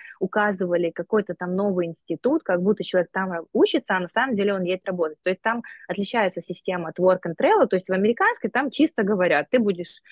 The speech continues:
э, работать и, ну, смотреть культуру, да, то есть так и называется, work and travel. А в британской там нельзя, ну, им-, иммигрантам вот так вот приезжать,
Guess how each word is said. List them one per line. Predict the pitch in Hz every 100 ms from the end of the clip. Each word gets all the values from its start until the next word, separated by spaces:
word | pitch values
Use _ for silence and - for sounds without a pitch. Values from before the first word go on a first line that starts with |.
| - _ -
э, | 175
работать | 170 170 220 415 508 359 -
и, | 285 320 208 - _
ну, | 247 190
смотреть | 175 190 233
культуру, | - 196 175 147 147
да, | 170
то | 208
есть | 175
так | 233 226
и |
называется, | 214 185 185 160 - 165
work | 196 -
and | 190
travel. | 170 151 - _ - - - - _
А | 175 180
в |
британской | 175 202 262 415 - 214
там | 202 233
нельзя, | 247 233 240 196 165 -
ну, | 202 175 -
им-, | 185
иммигрантам | 175 185 196 214 185 170
вот | 160
так | 170 160
вот | -
приезжать, | - 170 175 254